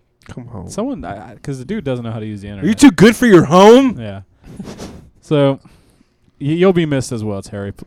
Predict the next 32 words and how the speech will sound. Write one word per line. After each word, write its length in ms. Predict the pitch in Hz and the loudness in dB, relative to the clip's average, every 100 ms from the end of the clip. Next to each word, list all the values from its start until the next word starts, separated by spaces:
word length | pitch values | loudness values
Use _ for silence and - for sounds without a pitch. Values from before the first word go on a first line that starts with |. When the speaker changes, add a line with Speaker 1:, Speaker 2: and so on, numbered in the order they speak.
| - | -14
Speaker 2:
please 320 | - 127 104 | -8 -8 -8
come 220 | - 113 | -12 -14
back 180 | 95 - | -14 -18
to 120 | - 95 | -20 -20
us. 240 | 98 - _ _ _ _ _ _ _ _ _ | -20 -20 _ _ _ _ _ _ _ _ _
So 140 | - | 2
enough 200 | 233 320 | 6 6
about 280 | 277 226 208 | 4 2 0
that. 180 | 240 208 | 0 -2
Let's 140 | 214 | -2
talk 200 | - 160 | -2 -2
about 220 | 165 170 | -2 -2
all 140 | 175 180 | 0 -2
the 60 | |
good 220 | 156 180 196 | -2 -4 -4
stuff. 440 | - 120 101 - _ _ - | -8 -10 -10 -14 _ _ -6
Let's 160 | 311 | -6
jump 240 | - 254 226 | -4 -4 0
in 180 | 220 196 | 0 0
with 80 | |
what, 260 | 165 175 - | 0 0 -2
uh, 220 | 135 131 117 | -6 -4 -4
Ray 200 | 135 143 | -4 -6
and 100 | 127 | -8
T 140 | 135 | -10
J 140 | 120 113 | -10 -10
just 220 | 110 107 | -12 -10
love 200 | 113 113 | -10 -10
to 60 | |
talk 220 | 104 113 107 | -10 -10 -10
about 320 | 101 104 101 | -12 -12 -12
most, 320 | 101 92 - | -16 -16 -18